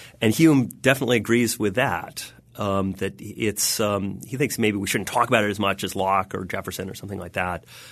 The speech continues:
Um, it's politically dangerous, but it's also pretty clearly a truth for Hume that, that when the government,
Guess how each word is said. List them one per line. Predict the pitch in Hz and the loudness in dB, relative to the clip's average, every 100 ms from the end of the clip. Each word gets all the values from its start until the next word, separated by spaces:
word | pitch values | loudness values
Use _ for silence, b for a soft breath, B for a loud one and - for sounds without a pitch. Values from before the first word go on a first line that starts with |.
| B B B B - | B B B B 0
Um, | 104 95 92 90 90 B B - | 2 4 2 -2 -6 B B -12
it's | - 95 - - | -10 -8 -6 -8
politically | - 135 113 | -2 0 2
dangerous, | 104 113 104 104 95 - | 6 6 6 2 2 0
but | - 113 | -2 -4
it's | 123 | -2
also | 135 143 117 107 | -4 0 0 0
pretty | - - 117 | -4 -10 -10
clearly | - 143 127 107 104 95 - - | -4 0 2 2 0 -2 -10 -18
a | 101 | -14
truth | - - 269 - | -8 -6 -4 -6
for | - | -8
Hume | - 90 87 87 90 - | -6 -4 -6 -8 -12 -10
that, | 104 - - | -10 -10 -10
that | 101 104 | -6 -4
when | 104 98 | -4 -4
the | |
government, | 98 98 101 95 - - | -2 -2 -2 -4 -6 -12